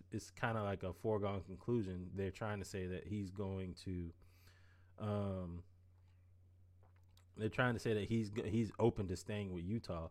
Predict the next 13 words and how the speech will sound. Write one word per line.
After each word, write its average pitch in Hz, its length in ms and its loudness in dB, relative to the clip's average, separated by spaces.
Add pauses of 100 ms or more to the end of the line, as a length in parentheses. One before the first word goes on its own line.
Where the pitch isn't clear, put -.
(140)
which - 360 -6 (1800)
the 120 220 6
only 139 380 10
reason 127 420 8
I 117 160 8
could 113 220 0
see 127 340 2
him 120 460 2 (400)
open 113 320 2
to 104 180 0
staying 113 420 2
in 101 160 0
Utah 117 500 6